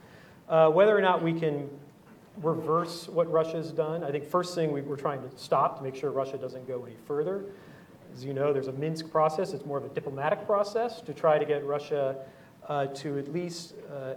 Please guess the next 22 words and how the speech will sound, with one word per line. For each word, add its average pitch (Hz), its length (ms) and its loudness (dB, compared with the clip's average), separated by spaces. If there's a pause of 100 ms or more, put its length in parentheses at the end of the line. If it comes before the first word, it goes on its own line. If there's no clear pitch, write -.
end 196 160 4
it, 220 100 6
well, 143 120 0
certainly 156 300 0
end 196 120 4
its 202 140 0
support 165 360 0
for 160 60 -2
the 143 160 2
opposition 147 540 -2
within 131 180 -6
Eastern 165 300 -8
Europe, 143 340 -6
U-, 151 120 -12 (200)
Ukraine, 147 420 -6
but 135 140 -8
then 139 220 -2
over 131 200 -6
time 139 460 -4 (420)
reverse, 139 760 0
uh, 131 340 -8 (180)
uh, 135 180 -8